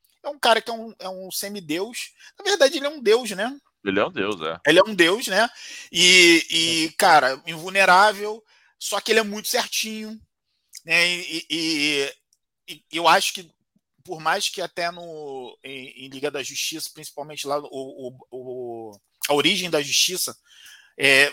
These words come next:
Speaker 1: tem que se trabalhar um pouco isso, mas isso é um fator do, do Superman, porque, cara, na verdade ele é o cara que, se ele virar a cabeça, acabou, irmão. É o,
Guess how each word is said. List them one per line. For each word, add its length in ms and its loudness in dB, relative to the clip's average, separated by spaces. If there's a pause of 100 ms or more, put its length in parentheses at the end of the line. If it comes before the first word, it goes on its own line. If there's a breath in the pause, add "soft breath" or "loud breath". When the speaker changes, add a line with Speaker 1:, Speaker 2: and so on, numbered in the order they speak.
Speaker 1:
tem 180 4
que 60 2
se 100 2
trabalhar 420 8
um 80 0
pouco 300 -4
isso, 320 0 (200 loud breath)
mas 360 2
isso 300 -4
é 20 -4
um 80 -8
fator 580 -4 (120)
do, 240 -12
do 240 -6
Superman, 400 -8
porque, 180 -8
cara, 240 6
na 120 -2
verdade 420 -2
ele 60 -4
é 40 -2
o 60 -6
cara 340 6
que, 360 -12
se 180 -2
ele 160 -2 (120)
virar 260 4
a 40 0
cabeça, 540 -2
acabou, 420 0
irmão. 180 -6 (200 loud breath)
É 140 4
o, 760 2